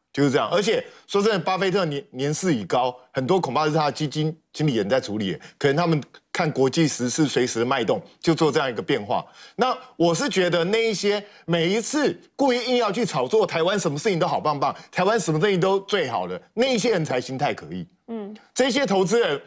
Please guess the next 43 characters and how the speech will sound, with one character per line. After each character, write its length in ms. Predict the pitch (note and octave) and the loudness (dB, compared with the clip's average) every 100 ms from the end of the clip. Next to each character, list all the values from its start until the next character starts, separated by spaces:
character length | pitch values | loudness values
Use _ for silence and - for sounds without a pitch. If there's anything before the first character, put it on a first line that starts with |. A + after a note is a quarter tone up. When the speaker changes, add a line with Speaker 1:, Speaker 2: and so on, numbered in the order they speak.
| - - | -16 -4
Speaker 1:
股 220 | F#3+ F#3 | 0 2
神， 260 | G3 G#3 G#3+ | 0 -2 0
你 100 | A#3+ | 0
以 20 | |
为 100 | G#3+ | 2
他 140 | G3+ | 0
怎 100 | E3+ | -2
么 60 | D3+ | -2
赚 160 | G3 | -2
钱 160 | D#3+ F#2+ | -2 -6
呢？ 100 | F#2+ - _ _ _ _ | -10 -12 _ _ _ _
还 140 | F3 | -2
不 80 | G#3+ | 0
就 180 | A3+ B3+ | 2 2
是 80 | A3+ | 0
看 220 | B3+ A#3 | 0 0
准 160 | F3 D#3 | 0 0
时 160 | D#3+ | 0
机 140 | E3+ G3 | 0 0
去 100 | G3+ | -2
削 260 | - F3 E3+ | 0 0 2
这 140 | F3 | 2
些 100 | E3 | 2
人？ 160 | B2+ - - | 0 -4 -10
那 120 | G3 A#3 | -4 0
被 120 | A#3 | 0
削 180 | F#3+ G#3 | 0 0
的 80 | |
人 140 | F3 C#3+ | 0 -2
是 100 | E3 | -4
谁？ 160 | - | -4
还 120 | E2+ C#3+ | -2 0
不 100 | F3 | 2
都 140 | F#3+ | 2
是 60 | F3+ | 0
你 100 | A#2+ | -2
们 80 | |
这 80 | B2 | -2
些 100 | D3 | -2
韭 160 | B2 E2+ | -4 -6
菜？ 220 | - F#2 - _ _ _ | -4 -4 -6 _ _ _
所 320 | - - - | -8 -4 0
以 260 | C4+ A3+ E3+ | 0 0 -2